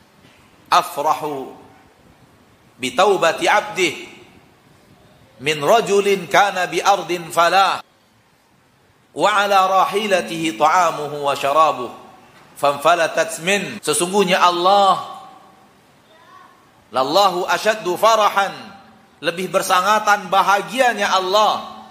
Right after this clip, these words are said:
"bi taubati abdih," dengan taubatnya seorang hamba.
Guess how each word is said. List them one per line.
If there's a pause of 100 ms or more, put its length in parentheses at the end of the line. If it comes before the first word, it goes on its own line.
(140)
"bi
taubati
abdih," (300)
dengan
taubatnya
seorang
hamba.